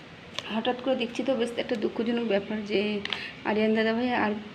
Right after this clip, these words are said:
মানে, এখানেই নেই, পৃথিবীতে নেই, পৃথিবী যে ছেড়ে যেহেতু চলে গেছে। কিন্তু খুব খারাপ লাগলো, কারণ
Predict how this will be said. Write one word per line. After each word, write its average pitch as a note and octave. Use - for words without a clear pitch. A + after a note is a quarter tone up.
মানে, G#3+
এখানেই B3
নেই, F#3
পৃথিবীতে A#3
নেই, A3
পৃথিবী A3+
যে A3+
ছেড়ে -
যেহেতু A3
চলে G#3+
গেছে। G#3+
কিন্তু C4+
খুব C4+
খারাপ G#3
লাগলো, G#3
কারণ A#3+